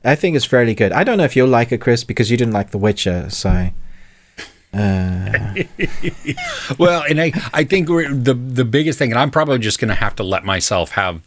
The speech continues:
Speaker 2: have a good bit of distance,
Speaker 1: Mm.
Speaker 2: is because I really, really enjoy, um, Let the Right One In.
Speaker 1: Which
Speaker 2: But I'm
Speaker 1: version?
Speaker 2: not the, well, the,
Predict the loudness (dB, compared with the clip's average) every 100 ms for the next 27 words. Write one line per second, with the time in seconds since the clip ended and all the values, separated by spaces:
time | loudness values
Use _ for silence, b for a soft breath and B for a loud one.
0 | -10 -4 -4 -4 -4 -4 -2 -4 -4 -4
1 | -4 -4 -4 -6 B B B 0 2 2
2 | 0 -2 -2 -2 -2 -2 -6 -4 -2 2
3 | 6 6 4 2 -2 b b b -10 -4
4 | 2 4 4 4 2 0 2 2 4 2
5 | 0 -4 -10 _ _ -8 -4 0 2 2
6 | 0 -2 -8 -12 _ _ _ _ _ -20
7 | -20 -20 -20 _ _ _ _ _ _ _
8 | _ -14 -10 -2 2 2 2 2 2 2
9 | -2 -2 -2 -4 -10 -14 _ _ _ 0
10 | 0 2 2 2 2 0 0 0 -2 -8
11 | _ _ _ _ -8 -6 -6 _ _ -6
12 | 2 4 4 0 -4 -6 -6